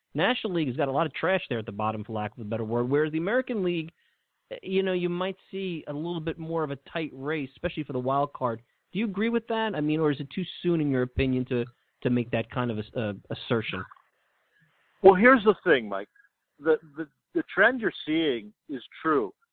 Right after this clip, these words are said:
Speaker 2: There is more parity in the American League. But the question is, how much of that is because the top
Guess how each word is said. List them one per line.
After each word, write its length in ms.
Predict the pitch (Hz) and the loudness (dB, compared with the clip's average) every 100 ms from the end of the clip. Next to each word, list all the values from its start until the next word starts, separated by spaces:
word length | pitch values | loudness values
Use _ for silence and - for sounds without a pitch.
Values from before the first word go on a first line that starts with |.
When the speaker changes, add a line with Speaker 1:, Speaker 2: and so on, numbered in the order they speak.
| _ 135 | _ 0
Speaker 2:
There 280 | 151 147 156 | 2 2 -2
is 60 | 135 | -6
more 220 | 123 113 - | -8 -8 -8
parity 420 | 113 104 98 101 | -8 -6 -8 -14
in 100 | 101 | -16
the 120 | 98 101 - | -18 -20 -20
American 480 | 107 107 107 - 104 | -8 -4 -4 -6 -14
League. 180 | 98 - _ _ _ _ _ _ - | -16 -18 _ _ _ _ _ _ 6
But 220 | 185 139 - _ - - | 8 6 0 _ -16 -14
the 60 | |
question 560 | - - 220 - - 147 | -4 4 4 4 -4 -4
is, 240 | 117 110 - _ | -4 -6 -10 _
how 200 | - 165 | -6 -2
much 280 | 226 254 - | -2 -4 -6
of 100 | 170 | -4
that 240 | 147 143 135 | 0 2 0
is 80 | 123 | -6
because 300 | 135 - 139 | -10 -8 -8
the 120 | 127 - | -8 -8
top 200 | 143 139 | -6 -6